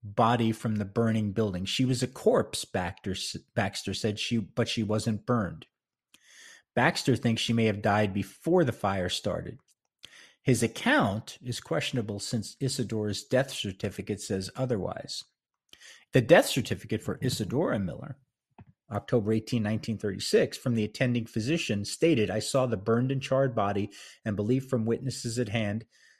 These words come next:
that said the body was that of Dora Miller, who burned to death when her house burned."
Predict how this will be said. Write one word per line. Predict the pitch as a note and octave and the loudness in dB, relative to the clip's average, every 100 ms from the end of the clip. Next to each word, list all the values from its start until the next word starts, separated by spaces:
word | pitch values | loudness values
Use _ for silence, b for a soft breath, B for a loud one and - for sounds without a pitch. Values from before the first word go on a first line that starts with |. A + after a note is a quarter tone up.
| b | b
that | A2 F#2 | -2 -2
said | - A2+ G#2+ | 2 2 2
the | |
body | G2 G#2+ A2 A2 | 0 2 2 2
was | G2+ | 0
that | A2 G#2 | 0 0
of | F2+ | 0
Dora | F#2+ G#2+ A2+ | 0 2 2
Miller, | G#2+ G#2 G#2+ | 2 0 0
who | F#2+ G2+ | -2 -4
burned | G2+ G#2+ G#2+ | -2 -2 -2
to | G#2+ | -2
death | G2 G#2 - | 0 -2 -2
when | G2+ | -4
her | G2 | -4
house | F2 G2+ G#2+ - | -2 -2 -2 -6
burned." | - - G2+ | -10 -12 -14